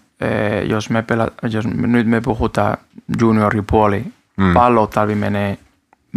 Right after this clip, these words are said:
Speaker 1: enemmän ja enemmän. Sitten jos lämmittely on pitkä, ei ole ongelma, jos lämmittely on kolmekymmentä minuuttia, mutta se on aina pallotkaan. Sitten joka pelaaja, joka junulla on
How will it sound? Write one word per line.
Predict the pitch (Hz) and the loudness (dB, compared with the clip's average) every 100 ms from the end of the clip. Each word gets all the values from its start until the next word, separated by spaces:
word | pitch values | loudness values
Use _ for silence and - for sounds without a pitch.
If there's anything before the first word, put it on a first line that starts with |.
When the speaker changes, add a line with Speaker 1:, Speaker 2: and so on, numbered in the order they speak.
| 107 113 | -4 0
Speaker 1:
enemmän | 110 104 101 101 | 0 0 -2 -2
ja | 107 | -2
enemmän. | 101 101 101 117 | -2 -2 -4 -4
Sitten | 107 110 101 | -4 -2 -2
jos | 101 101 - - | 0 -2 -6 -2
lämmittely | 120 127 127 123 117 | 2 4 4 2 2
on | 117 | 2
pitkä, | 120 131 - 117 110 - _ _ - | 2 0 0 0 0 -4 _ _ -2
ei | 120 | 2
ole | 117 | 4
ongelma, | 123 117 110 107 104 | 4 4 4 2 2
jos | 107 104 - - 113 | 0 -2 -8 -10 -4
lämmittely | 113 113 - 110 110 | -2 0 0 2 4
on | 110 104 | 2 0
kolmekymmentä | - 113 110 104 110 107 104 | 0 0 0 -2 -2 -2 0
minuuttia, | 107 107 107 104 | -2 -2 -2 -2
mutta | 104 107 | -2 -4
se | 107 | -4
on | 110 | -2
aina | 110 107 104 | -2 0 -2
pallotkaan. | - 113 104 - - - 143 | 0 0 0 -4 -10 -10 -12
Sitten | - 113 110 107 - _ _ 98 - _ _ - 110 | -8 -6 -4 -6 -10 _ _ -10 -10 _ _ -10 -6
joka | 101 107 | -4 -4
pelaaja, | - 110 107 104 | -2 0 0 0
joka | 107 107 | -2 -2
junulla | 107 110 104 104 | 0 -2 0 0
on | 104 | -2